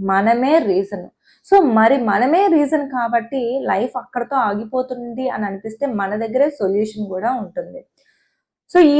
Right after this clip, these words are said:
సొల్యూషన్స్ ఎలా ఉంటాయి? So మనం ప్రతిరోజు కూడా ఒక న్యూ హ్యాబిట్‌ని, మంచి, మంచి హ్యాబిట్స్‌ని నేర్చుకుంటూ ఉండాలి. నేను ఏదో ఒకటి నేర్చుకోవడానికి ప్రయత్నించాలి. ప్రతి సెకండ్ మనకి చాలా ఇంపార్టెంటే.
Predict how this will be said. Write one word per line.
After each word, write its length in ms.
సొల్యూషన్స్ 640
ఎలా 300
ఉంటాయి? 460
So 160
మనం 340
ప్రతిరోజు 960
కూడా 340
ఒక 220
న్యూ 260
హ్యాబిట్‌ని, 680
మంచి, 520
మంచి 380
హ్యాబిట్స్‌ని 720
నేర్చుకుంటూ 680
ఉండాలి. 400
నేను 200
ఏదో 280
ఒకటి 260
నేర్చుకోవడానికి 800
ప్రయత్నించాలి. 920
ప్రతి 580
సెకండ్ 480
మనకి 280
చాలా 400
ఇంపార్టెంటే. 640